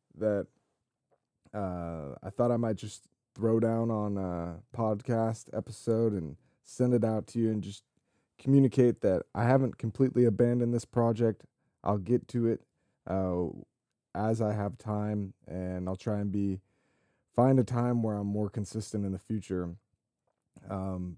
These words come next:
but in the meantime, here's a little short thing that I wrote today. I've, I've spoken along these themes before, but, um,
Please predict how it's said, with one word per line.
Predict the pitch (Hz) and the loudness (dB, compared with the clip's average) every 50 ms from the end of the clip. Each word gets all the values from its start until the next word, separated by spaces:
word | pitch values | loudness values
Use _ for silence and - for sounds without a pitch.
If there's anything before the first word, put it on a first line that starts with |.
| - _ - | -12 _ -4
but | 110 104 95 92 90 - - _ _ _ _ _ _ _ _ _ | -2 -2 -2 -2 -4 -6 -10 _ _ _ _ _ _ _ _ _
in | - 95 | -8 -6
the | 101 113 | -2 2
meantime, | 127 139 131 107 135 127 123 120 117 113 107 - - | 4 4 4 4 2 2 2 2 0 -2 -4 -6 -4
here's | - 123 117 107 | -2 -2 -2 0
a | 113 | -2
little | 113 107 104 | -2 -2 -2
short | - - - 113 104 95 - | -4 -2 0 0 0 0 -2
thing | 110 107 104 98 | -2 -2 -2 -2
that | 95 | -2
I | 95 | -2
wrote | 95 98 101 92 - | 0 0 -2 -2 -4
today. | - 101 95 101 101 101 101 101 - _ _ _ _ _ _ _ _ _ _ _ _ _ _ _ - | -6 -4 -2 0 2 2 0 0 -2 _ _ _ _ _ _ _ _ _ _ _ _ _ _ _ 6
I've, | 113 131 123 117 - - _ - | 8 8 8 8 0 -10 _ 4
I've | 127 131 - | 4 4 4
spoken | - - 143 131 - 131 120 | 4 6 6 6 8 6 2
along | 113 113 113 113 113 117 113 117 | 2 4 4 4 4 2 2 4
these | 113 113 113 - - | 4 2 2 0 -6
themes | - - 120 117 117 117 117 117 117 - - - _ _ _ _ | -2 0 2 2 2 2 0 -2 -4 -6 -10 -18 _ _ _ _
before, | 101 98 - - - 107 104 110 110 110 104 | -8 -8 -8 -6 -6 -2 2 4 4 4 2
but, | - 101 92 85 - - _ _ _ _ | 2 0 -2 -2 -4 -12 _ _ _ _
um, | - 87 95 95 90 85 85 87 - | -10 -6 -6 -6 -6 -6 -8 -8 -10